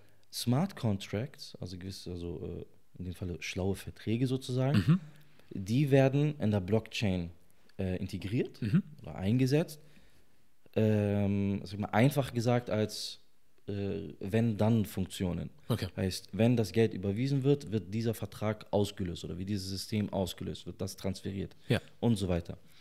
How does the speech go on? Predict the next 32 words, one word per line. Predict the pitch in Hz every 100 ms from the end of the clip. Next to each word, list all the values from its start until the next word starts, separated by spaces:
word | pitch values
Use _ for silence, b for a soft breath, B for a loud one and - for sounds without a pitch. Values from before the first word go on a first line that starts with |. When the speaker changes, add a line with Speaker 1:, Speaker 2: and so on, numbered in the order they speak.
| b
Speaker 1:
Das | -
heißt, | 98
diese | 104 104
Smart | - 110 160 190
Contracts | 123 107 - 95
und | 95 95
die |
Blockchain | 87 120 131 147 160 B B B B
ersetzen, | 113 107 151 151 - 101 87 - - - - - - - - - - - - - - - - -
äh, | 101 95 95 95
das | 90 95
menschliche | 113 - - -
Vertrauen. | - - 90 - - - - -
Das | - 95
heißt, | 123
ich | -
muss | 127 -
nicht | 107
mehr | 107
darauf | 101 104
vertrauen, | 98 98 120 117 95
dass | 90 - - - - - - - -
du | 95 95
deinen | 87 87
Part | - 92 -
erledigst | 92 120 170 190 - b b b b
oder | - 98
ich | 95
muss | 107 -
keine | - 90
Angst | 113 156 -
haben, | 107 101 101 127